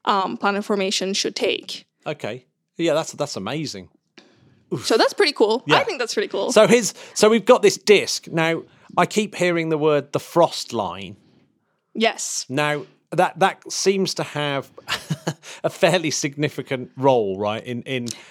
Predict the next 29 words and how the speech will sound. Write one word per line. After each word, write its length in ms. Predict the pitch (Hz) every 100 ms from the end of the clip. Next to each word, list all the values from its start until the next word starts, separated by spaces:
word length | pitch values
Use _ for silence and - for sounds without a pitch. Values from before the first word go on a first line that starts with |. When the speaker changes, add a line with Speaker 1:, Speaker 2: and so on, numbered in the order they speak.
| -
Speaker 1:
It 160 | 302
does. 520 | 277 226 - - - - _ _ _ - -
Speaker 2:
in 160 | 185 135
dividing 920 | 143 - 160 151 139 139 135 135 127
where 220 | 143 143
planets 520 | 135 - 135 123 - - _ _ -
form. 480 | - 156 135 92 101
So, 300 | 143 139 95
yeah, 240 | 151 135 104 -
d-, 140 | 123 -
d-, 80 | 143
give 260 | 147 170
us 140 | 156 -
wh-, 320 | 139 131 143
wh-, 20 | -
Speaker 1:
Absolutely. 480 | 165 139 160 202 160
Speaker 2:
why 100 | 160
it's, 200 | - -
why 180 | 160 165
is 200 | 160 -
the 80 |
frost 260 | - 135 -
line 180 | 123 113
so 140 | 120
important? 420 | 113 107 120 82
Speaker 1:
So 560 | - - 311 302 302 302 - _ -
the 100 | 285
frost 500 | - 339 440 - 277
line, 520 | 254 240 240 247